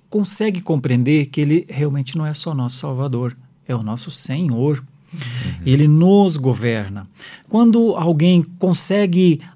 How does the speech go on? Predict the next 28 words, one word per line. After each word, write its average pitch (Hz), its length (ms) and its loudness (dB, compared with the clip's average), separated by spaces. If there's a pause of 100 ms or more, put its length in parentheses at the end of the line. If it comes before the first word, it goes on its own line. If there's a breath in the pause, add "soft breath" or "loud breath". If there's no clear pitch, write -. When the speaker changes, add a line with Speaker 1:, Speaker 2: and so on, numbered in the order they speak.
(100)
Speaker 1:
amar 196 640 8
o 170 60 6
governo 120 800 2 (380 loud breath)
de 131 260 2
Deus, 135 720 2
na 143 140 -2
pessoa 180 480 -2
de 135 120 -4
Cristo, - 600 0
na 139 80 -4
instrumentalidade 165 920 2
do 120 100 0
Espírito 135 460 -2
Santo 127 340 -6
de 110 100 -8
Deus, 143 500 0 (560 loud breath)
quando 208 200 2
alguém 214 200 2
consegue 214 500 0
dizer, 160 480 2
"Sim, 220 300 -2
eu 214 60 -4
quero 196 200 -6
viver 147 340 -4
assim, 135 240 -4
governado 139 520 -2
por 131 180 -2
isso", 160 400 -4